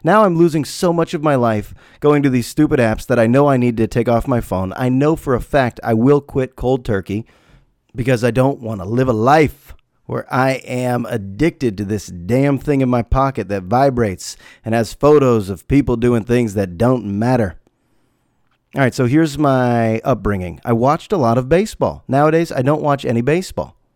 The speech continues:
And I think I know why I watched a lot of baseball. I loved playing, but the teams obviously locally, the Giants and A's, when I was really developing my love for the game, we're talking about the late eighties, early nineties,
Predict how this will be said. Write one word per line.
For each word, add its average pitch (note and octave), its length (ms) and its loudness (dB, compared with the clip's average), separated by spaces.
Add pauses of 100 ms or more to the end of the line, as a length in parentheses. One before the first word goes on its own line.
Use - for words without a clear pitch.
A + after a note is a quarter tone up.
(760)
And B2+ 80 2
I C#3+ 60 4
think E3+ 160 0
I D#3 80 4
know D3 160 4
why C#3 200 2
I B2+ 40 4
watched A#2+ 320 0
a B2 60 -4
lot G#2+ 180 2
of G2 120 -4
baseball. D3 540 -2 (260)
I - 40 -6
loved G#3 340 -2
playing, G#3 540 0 (580)
but B2+ 240 0
the A#2+ 80 -4
teams C#3 1000 -2 (420)
obviously A#2 480 2
locally, A2 440 2
the G#2+ 100 -2
Giants A2+ 340 -2
and A2+ 80 -2
A's, A2+ 540 0 (300)
when B2 160 0
I A#2+ 160 2
was G#2+ 220 0
really B2 720 2 (160)
developing B2 460 2
my A2 120 2
love A#2 220 4
for B2 100 -4
the A2 80 -2
game, A#2+ 340 0 (720)
we're A3 80 -10
talking D3 160 2
about A#2 180 2
the G#2+ 80 -4
late C3 260 4
eighties, B2+ 320 2
early C3 240 4
nineties, A2+ 640 -2